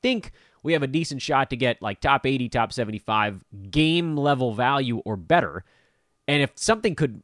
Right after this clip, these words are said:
muck with that, I don't wanna do it. I'd rather play it safe, especially when you consider, what did I do? Ten, eleven super streams right now? Like,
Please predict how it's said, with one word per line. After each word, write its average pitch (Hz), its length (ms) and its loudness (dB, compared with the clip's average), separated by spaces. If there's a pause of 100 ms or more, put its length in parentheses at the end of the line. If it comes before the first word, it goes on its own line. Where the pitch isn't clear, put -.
muck 156 340 2
with 123 180 -2
that, 95 300 0 (400)
I 151 140 8
don't 262 120 6
wanna 262 180 6
do 247 240 4
it. - 100 -6 (1800)
I'd 180 120 4
rather 208 220 8
play 175 180 4
it 165 80 0
safe, 226 240 4
especially 269 320 4
when 214 120 2
you 175 60 -2
consider, 175 360 0 (160)
what 277 100 6
did 269 80 6
I 247 60 10
do? 143 120 6 (240)
Ten, 247 240 4
eleven 202 380 4
super 214 320 -2
streams 269 300 -4
right 262 160 2
now? 269 220 4
Like, 156 180 2